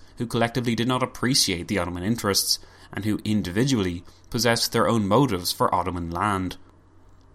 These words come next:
It only took a few days for the rejection of the representatives' terms at the conference to be learned of, and there was widespread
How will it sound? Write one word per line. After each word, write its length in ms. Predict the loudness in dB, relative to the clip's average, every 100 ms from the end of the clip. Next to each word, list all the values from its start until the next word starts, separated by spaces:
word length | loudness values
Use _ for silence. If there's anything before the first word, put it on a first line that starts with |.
| -20 -20 -20 -20 -20 -20 -20 -20 -20 -20 -20 -6
It 120 | 0
only 220 | 4 4 2
took 220 | 2 0
a 40 |
few 220 | -2 -2
days 480 | 0 2 4 4 2
for 80 | 0
the 80 | 0
rejection 640 | 0 2 2 2 0 -4
of 80 | -2
the 80 | 0
representatives' 760 | 0 0 0 0 -2 -2 -2
terms 440 | 0 2 2 2 -2
at 80 |
the 60 | -4
conference 440 | -2 -2 -2 -2 -2
to 80 | -2
be 120 | -4
learned 320 | 0 0 2
of, 360 | 2 0 -2 -12 -20 -14
and 140 | -4 0
there 80 | 2
was 160 | 0
widespread 720 | 0 4 4 4 0 2 2